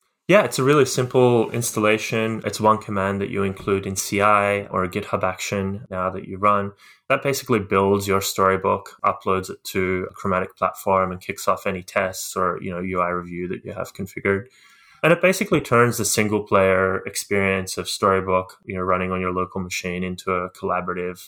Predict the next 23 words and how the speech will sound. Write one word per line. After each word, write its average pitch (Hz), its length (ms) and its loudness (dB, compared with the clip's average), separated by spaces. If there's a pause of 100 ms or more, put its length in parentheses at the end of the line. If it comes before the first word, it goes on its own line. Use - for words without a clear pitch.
(100)
multiplayer 98 520 -4
experience - 540 -10
in 90 80 -12
the 92 60 -16
cloud 139 420 2
where 98 160 2
you 92 80 -4
can 90 240 -8 (400)
share 120 320 4
links 107 520 -2
to, 95 280 -2
to - 100 -18
folks 92 360 -4
who 98 80 0
aren't 92 180 2
even 90 220 -6
developers 90 600 -4
and 92 80 -14
get 92 180 -8
them 95 120 -8
into 92 180 -12
the - 80 -20
process. - 540 -10